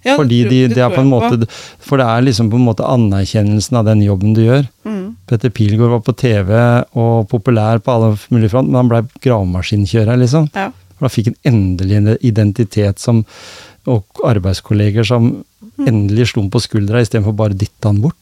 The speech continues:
Speaker 1: Nettopp.
Speaker 2: Det er litt noe med det.
Speaker 1: Ja, det er noe med det, og det er litt sånn det er i politikken også. Det sier jeg til alle unge politikere som, eh, synes det er spennende. Altså, skaff deg en jobb.
Speaker 2: Mhm.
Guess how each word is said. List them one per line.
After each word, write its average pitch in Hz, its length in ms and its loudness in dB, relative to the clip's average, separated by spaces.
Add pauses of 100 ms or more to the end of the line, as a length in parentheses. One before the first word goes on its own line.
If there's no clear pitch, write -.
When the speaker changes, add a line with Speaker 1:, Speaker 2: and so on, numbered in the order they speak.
Speaker 1:
Nettopp. 202 200 -10
Speaker 2:
Det 117 100 2
er 127 60 4
litt 156 120 2
noe 127 140 4
med 113 140 2
det. 131 160 2 (200)
Speaker 1:
Ja, 240 140 2
det 311 100 0
er 254 140 0
noe 294 180 0
med 262 140 -4
det, 240 180 -2
og 233 200 -4 (180)
det 220 100 -2
er 226 160 2
litt 214 160 -4
sånn 190 160 -8
det 185 80 -2
er 170 80 -2
i 170 80 -8
politikken 175 520 -10
også. 220 280 -8
Det 214 160 -6
sier 202 220 -6
jeg 165 120 -8
til 180 100 -8
alle 165 380 -6 (720)
unge 170 720 -4 (100)
politikere 180 640 -6
som, 190 380 -8
eh, 180 540 -8
synes 185 300 -14
det - 100 -10
er 165 240 -6
spennende. 165 440 -10 (160)
Altså, 226 240 -10 (500)
skaff - 400 -16
deg - 120 -8
en 233 80 -4
jobb. 226 260 -8 (180)
Speaker 2:
Mhm. 139 300 2